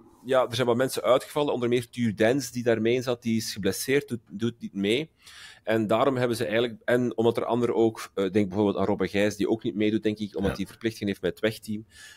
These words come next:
Speaker 1: ehm, hebben ze besloten eigenlijk om geen ploeg op te stellen. Eigenlijk omdat ze
Speaker 2: Mhm.
Speaker 1: geen kwaliteit kunnen garanderen. Wat post-Olympisch blijkbaar geen onlogische keuze is.
Speaker 2: Ja.
Speaker 1: Ehm, bij de vrouwen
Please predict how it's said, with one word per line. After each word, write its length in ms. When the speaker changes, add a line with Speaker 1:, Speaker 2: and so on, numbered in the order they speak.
Speaker 1:
ehm, 480
hebben 180
ze 60
besloten 520
eigenlijk 340
om 140
geen 280
ploeg 220
op 120
te 80
stellen. 280
Eigenlijk 180
omdat 160
ze 100
Speaker 2:
Mhm. 80
Speaker 1:
geen 180
kwaliteit 560
kunnen 300
garanderen. 640
Wat 320
post-Olympisch 640
blijkbaar 380
geen 240
onlogische 460
keuze 440
is. 60
Speaker 2:
Ja. 160
Speaker 1:
Ehm, 640
bij 120
de 100
vrouwen 640